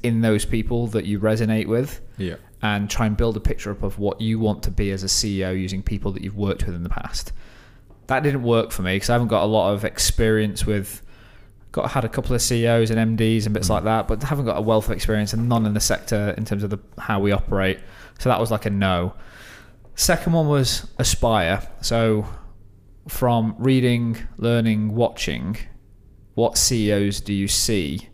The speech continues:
Speaker 1: that you think, "They've got their shit together. I wanna be more like them"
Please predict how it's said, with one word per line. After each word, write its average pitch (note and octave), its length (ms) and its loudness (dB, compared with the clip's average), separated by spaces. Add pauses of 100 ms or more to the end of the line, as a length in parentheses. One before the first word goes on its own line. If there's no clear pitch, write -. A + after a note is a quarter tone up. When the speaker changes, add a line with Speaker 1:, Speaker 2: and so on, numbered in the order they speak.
(380)
Speaker 1:
that - 140 -2
you G#2+ 140 -2
think, - 500 -4 (800)
"They've A2+ 280 0
got - 160 -2
their G2+ 120 0
shit - 300 -4
together. F2 440 -2 (600)
I - 40 -2
wanna A2 160 2
be G#2+ 120 2
more G2+ 240 2
like G2 280 -2
them" G#2+ 440 0